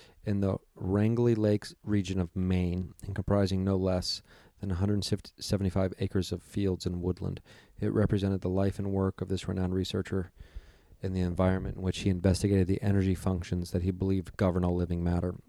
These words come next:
I would like to note that while he was, um, really into the U F Os things, that was happening in the desert. That happened out west. That was not, uh, so much as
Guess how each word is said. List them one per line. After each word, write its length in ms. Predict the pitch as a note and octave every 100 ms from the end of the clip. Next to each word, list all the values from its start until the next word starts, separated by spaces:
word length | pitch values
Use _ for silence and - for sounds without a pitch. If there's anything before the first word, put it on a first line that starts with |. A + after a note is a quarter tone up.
| A2+
I 60 |
would 140 | A2 G#2+
like 180 | G2+
to 160 | - G2+ -
note 460 | A2+ G#2 G2+ G2 -
that 360 | A#2+ A2+ G#2+ - - - -
while 220 | - G2
he 160 | F#2 G#2
was, 300 | G2+ F2+ -
um, 500 | - F#2+ F#2 F#2 F#2 - _ - - _
really 280 | - A2 G#2
into 200 | G2+ F#2
the 100 | G2
U 180 | F2+ F#2
F 180 | F2+ -
Os 280 | G2 F#2 -
things, 300 | F2+ F2 E2+
that 140 | F#2+
was 120 | F#2
happening 340 | F#2 F2 F2 E2
in 100 | D#2+
the 60 |
desert. 400 | D#2+ E2 E2 -
That 140 | G2+ F2+
happened 360 | F2+ F2 F2 -
out 180 | G2+ E2
west. 340 | E2+ E2 - - _ - - - -
That 120 | F#2+
was 160 | F2+ F2+
not, 280 | F2+ E2+ - - _ _ _ _ _ _ _ _ _ _ _ - - D2+
uh, 280 | E2 E2+ F2+ -
so 160 | -
much 240 | F2+ F2 -
as 160 | E2